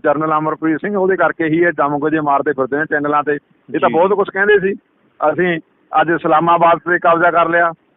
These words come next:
Speaker 1: ਲਾਹੌਰ ਤੇ ਕਬਜ਼ਾ ਕਰ ਲਿਆ,
Speaker 2: ਹਾਂਜੀ।
Speaker 1: ਅੱਧਾ ਤ-, ਪਾਕਿਸਤਾਨ ਫੂਕਤਾ, ਦਿਨ ਚੜ੍ਹਦੇ ਨੂੰ ਐਂ ਕਰ ਦਾਂਗੇ। ਉਹ
Speaker 2: ਹੂੰ।
Speaker 1: ਕਿੱਥੇ ਗਿਆ ਹੁਣ? ਕਿ-,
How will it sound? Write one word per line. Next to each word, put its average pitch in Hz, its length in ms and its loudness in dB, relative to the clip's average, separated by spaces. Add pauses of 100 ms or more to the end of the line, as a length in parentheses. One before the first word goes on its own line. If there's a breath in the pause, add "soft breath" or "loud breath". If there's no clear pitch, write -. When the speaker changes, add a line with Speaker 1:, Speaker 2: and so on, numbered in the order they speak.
(200)
Speaker 1:
ਲਾਹੌਰ 156 400 2
ਤੇ 180 160 -2
ਕਬਜ਼ਾ 170 340 2
ਕਰ 170 200 2
ਲਿਆ, 175 240 2 (180)
Speaker 2:
ਹਾਂਜੀ। 110 400 -12
Speaker 1:
ਅੱਧਾ 185 240 2
ਤ-, 180 320 -4
ਪਾਕਿਸਤਾਨ 180 500 2
ਫੂਕਤਾ, 175 520 2 (420)
ਦਿਨ 165 160 -4
ਚੜ੍ਹਦੇ 180 320 2
ਨੂੰ 185 160 2
ਐਂ 180 80 2
ਕਰ 180 180 2
ਦਾਂਗੇ। 185 320 0
ਉਹ - 600 -4
Speaker 2:
ਹੂੰ। 220 100 4
Speaker 1:
ਕਿੱਥੇ 196 300 2
ਗਿਆ 196 200 4
ਹੁਣ? 190 140 0
ਕਿ-, 196 200 0